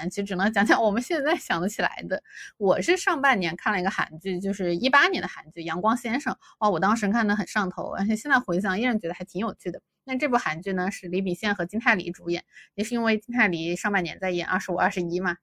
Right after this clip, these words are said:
就让我想起来了这部他之前的韩剧。那故事背景呢，其实是一九零零年代，那个时候马上韩国就要进入被日本殖民的时间段了。而剧情呢，甚至可以说本质就是所有人都爱我的一个玛丽苏故事吧，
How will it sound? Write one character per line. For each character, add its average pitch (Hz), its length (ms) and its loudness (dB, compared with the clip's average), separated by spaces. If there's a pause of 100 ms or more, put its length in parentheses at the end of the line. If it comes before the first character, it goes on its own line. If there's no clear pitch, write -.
(120)
就 180 280 -2
让 185 160 2
我 165 80 -4
想 165 260 -8
起 - 80 -10
来 170 160 -6
了 160 160 -4
这 180 160 -8
部 170 300 -8 (220)
他 202 100 -2
之 208 120 -2
前 - 200 -8
的 185 80 -6
韩 - 200 -8
剧。 175 160 -8 (300)
那 320 100 -4
故 349 140 0
事 330 80 0
背 349 180 4
景 160 140 -6
呢， - 80 -14
其 - 140 -4
实 220 80 2
是 269 80 2
一 294 180 2
九 196 160 0
零 160 240 -4
零 190 160 0
年 180 220 -4
代， - 160 -6 (180)
那 415 80 0
个 370 80 4
时 208 80 -2
候 185 100 4
马 185 200 0
上 - 180 2
韩 156 300 -4
国 175 160 0
就 202 100 -2
要 190 100 4
进 208 200 -2
入 196 120 2
被 202 280 2
日 247 140 2
本 220 160 -2
殖 - 140 -6
民 160 180 -6
的 233 60 2
时 247 100 -6
间 151 180 -12
段 156 160 -6
了。 - 60 -14 (280)
而 190 80 -2
剧 285 220 0
情 165 200 -4
呢， 185 120 2
甚 285 160 2
至 - 80 -2
可 - 160 2
以 196 80 4
说 233 180 4
本 185 180 -2
质 254 160 -2
就 269 140 4
是 302 100 0
所 214 200 2
有 240 80 6
人 196 200 2
都 208 100 2
爱 262 200 6
我 180 220 2
的 175 80 -2
一 170 100 0
个 214 100 -6
玛 214 140 -4
丽 202 120 -4
苏 220 220 -10
故 277 160 -8
事 - 140 -8
吧， - 80 -16